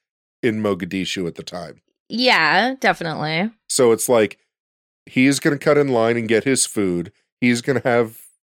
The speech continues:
Speaker 1: his weapon any way he wants without the safety on. And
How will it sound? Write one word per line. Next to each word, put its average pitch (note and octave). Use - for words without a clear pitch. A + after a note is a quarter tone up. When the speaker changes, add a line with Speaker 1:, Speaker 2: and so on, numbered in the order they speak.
Speaker 1:
his A2+
weapon A2+
any A2+
way A#2
he B2+
wants G2+
without G2
the C#3
safety G#2+
on. E2+
And F#2+